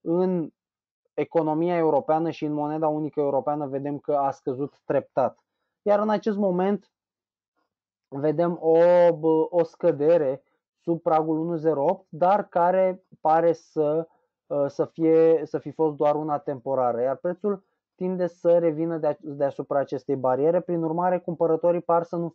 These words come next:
fi fost dispuși să renunțe la acest prag, uh, cel puțin pe,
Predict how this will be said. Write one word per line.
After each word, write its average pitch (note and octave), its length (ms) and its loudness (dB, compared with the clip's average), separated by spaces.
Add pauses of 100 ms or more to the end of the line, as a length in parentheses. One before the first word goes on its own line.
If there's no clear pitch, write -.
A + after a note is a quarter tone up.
(140)
fi F3 120 -8
fost D#3+ 340 -4
dispuși D#3 640 -6 (200)
să D#3+ 200 0
renunțe D#3 640 0 (260)
la D#3+ 440 4
acest D#3 380 -2
prag, D3+ 440 2
uh, D3 340 -2
cel D3+ 140 -4
puțin D3 300 -10
pe, C#3+ 580 -4